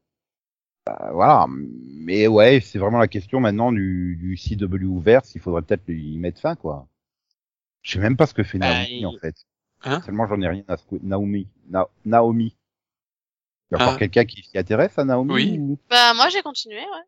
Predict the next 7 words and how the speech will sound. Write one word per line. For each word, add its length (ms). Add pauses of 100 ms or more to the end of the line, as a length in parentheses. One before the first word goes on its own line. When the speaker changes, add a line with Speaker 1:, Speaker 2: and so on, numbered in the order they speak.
(140)
Speaker 3:
Moi 120
aussi. 320 (960)
Speaker 2:
Moi, 160
j'ai 80
laissé 200
tomber. 300 (1040)
Speaker 1:
Pareil. 300